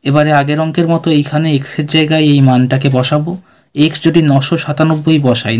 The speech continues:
নশো সাতানব্বই থেকে নশো ছিয়ানব্বই বিয়োগ করলে কত হয়? এক। তাহলে একের সঙ্গে এক্স স্কয়ার গুণ করলে এক্স স্কয়ারই থাকবে। এইদিকে যেগুলো আছে এবার লিখে নিচ্ছি পাশে। এবারে আবার এই দুটো থেকে কমন নেবো। কি কমন যাবে? এক্স কমন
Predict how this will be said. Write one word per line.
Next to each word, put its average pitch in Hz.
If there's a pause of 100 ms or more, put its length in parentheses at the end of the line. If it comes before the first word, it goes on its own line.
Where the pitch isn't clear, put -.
নশো 131 (100)
সাতানব্বই 143
থেকে 180 (100)
নশো 139
ছিয়ানব্বই 139
বিয়োগ 139
করলে 143
কত 139 (100)
হয়? 165 (240)
এক। 156 (400)
তাহলে - (200)
একের 143
সঙ্গে 156
এক্স 147 (120)
স্কয়ার 156
গুণ 139 (100)
করলে 143
এক্স - (120)
স্কয়ারই 151
থাকবে। 147 (920)
এইদিকে 139
যেগুলো 135 (100)
আছে - (140)
এবার 123
লিখে 107
নিচ্ছি 110
পাশে। 107 (2250)
এবারে 156
আবার 156 (100)
এই 156
দুটো 175
থেকে 180 (100)
কমন 165
নেবো। 170
কি 170
কমন 165
যাবে? 170 (220)
এক্স 165 (100)
কমন 160